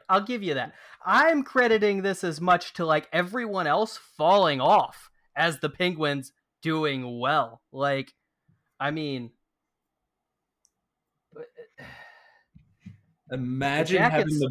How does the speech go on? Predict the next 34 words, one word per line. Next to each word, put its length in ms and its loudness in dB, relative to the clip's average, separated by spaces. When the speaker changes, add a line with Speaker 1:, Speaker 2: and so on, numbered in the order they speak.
Speaker 2:
Blues 400 6
Speaker 1:
the 80 2
Blue 80 4
Speaker 2:
behind 180 4
Speaker 1:
Jackets 280 4
Speaker 2:
the 80 4
Speaker 1:
are 40 4
Speaker 2:
Flames. 140 0
Speaker 1:
three 240 2
six 320 -4
and 160 -6
one. 320 -2
The 80 -4
Flyers 640 4
are 80 0
three 340 -6
six 360 -8
and 180 -10
one. 280 -6
The 100 -4
Devils 420 0
are 100 -2
two 400 -4
seven 400 -4
and 160 -6
one, 240 -4
and 100 -8
the 100 -6
Islanders 480 -6
are 60 -20
two 220 -6
five 280 0
and 240 -8
three. 520 -8